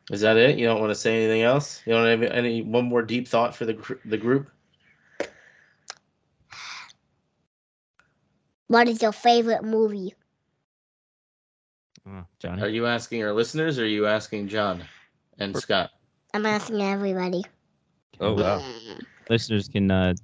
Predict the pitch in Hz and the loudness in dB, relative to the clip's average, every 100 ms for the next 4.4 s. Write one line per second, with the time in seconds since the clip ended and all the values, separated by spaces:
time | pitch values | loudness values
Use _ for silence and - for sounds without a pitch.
0 | _ - 117 107 92 92 - 101 98 95 | _ 2 4 6 4 2 -2 0 2 2
1 | 92 87 98 98 90 87 76 92 87 90 | 2 -2 2 2 2 -2 -2 -2 0 2
2 | 98 92 87 - - _ _ - 175 - | 2 0 -6 -12 -20 _ _ -4 2 4
3 | 240 349 381 - _ 127 - 151 330 392 | 6 6 4 -4 _ 2 2 2 6 8
4 | 427 508 - - | 10 10 6 2